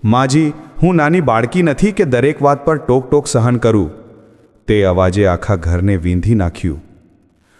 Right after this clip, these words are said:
પતિ રૂમમાંથી બહાર આવ્યો અને ગુસ્સામાં બોલ્યો, "બસ, બહુ થઈ ગયું.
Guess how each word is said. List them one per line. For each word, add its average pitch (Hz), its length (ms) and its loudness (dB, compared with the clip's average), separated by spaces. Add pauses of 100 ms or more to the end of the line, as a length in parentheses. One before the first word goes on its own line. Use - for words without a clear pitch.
(180)
પતિ 104 240 0
રૂમમાંથી 98 480 0
બહાર 85 280 0
આવ્યો 120 320 0 (280)
અને 120 180 0
ગુસ્સામાં 117 480 0
બોલ્યો, 87 320 0 (580)
"બસ, 165 200 0
બહુ 160 200 4
થઈ 156 200 2
ગયું. 101 300 2